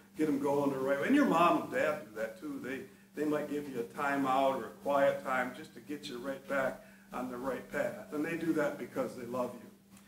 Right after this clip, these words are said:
And then the other side of this is with the hook part, they, they call that the crook. And, uh, what the shepherd uses that for is if a little baby lamb falls down, a little baby that's just born, uh, if the,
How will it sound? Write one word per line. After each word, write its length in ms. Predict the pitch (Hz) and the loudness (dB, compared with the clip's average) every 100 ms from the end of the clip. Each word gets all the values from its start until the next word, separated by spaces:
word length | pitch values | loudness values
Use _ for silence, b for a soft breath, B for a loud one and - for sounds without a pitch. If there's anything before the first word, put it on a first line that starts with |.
| b b b | b b b
And 100 | 180 | 4
then 100 | 208 | 8
the 120 | 214 196 | 10 10
other 180 | 302 | 10
side 360 | 240 196 160 139 | 8 6 6 6
of 120 | 139 | 4
this 240 | 147 165 - | 0 0 -4
is 100 | - - | -12 -12
with 120 | 156 139 | -10 -8
the 80 | |
hook 360 | 127 - 220 - | -4 0 0 0
part, 380 | 190 202 196 - | 2 4 2 -2
they, 320 | 143 - 143 | -10 -10 -12
they 60 | 143 | -4
call 220 | 156 151 | 0 0
that 200 | 156 - | 0 -4
the 80 | - | -12
crook. 460 | - 170 185 - - b b b b | -4 0 0 -2 -14 b b b b
And, 320 | 147 139 135 | -2 0 0
uh, 140 | 127 120 - - | 0 -4 -8 -6
what 200 | 180 196 | -4 -4
the 60 | 156 | -4
shepherd 480 | - 202 - 165 170 | -2 0 0 -2 -2
uses 360 | 185 160 127 | -2 -2 -2
that 300 | 151 185 - | 0 0 -2
for 220 | 135 127 135 | -4 -4 -2
is 100 | 139 | -4
if 140 | 151 | 0
a 40 | |
little 240 | 156 202 247 | 2 4 4
baby 400 | 208 208 226 196 | 4 6 6 6
lamb 580 | 170 185 214 185 120 - - | 6 6 8 6 4 -2 -2
falls 400 | 151 156 - 160 | 2 4 2 2
down, 400 | 147 156 185 180 | 2 4 4 2
a 40 | |
little 200 | 139 147 | 0 -4
baby 440 | 147 156 160 170 156 | -2 0 0 0 -2
that's 180 | 139 131 | -4 -6
just 300 | 160 147 147 | -8 -10 -4
born, 420 | 151 160 165 165 - B B B | 0 0 0 -2 -6 B B B
uh, 100 | 147 - | -8 -2
if 260 | 175 170 - | 0 0 0
the, 220 | 156 143 | 0 0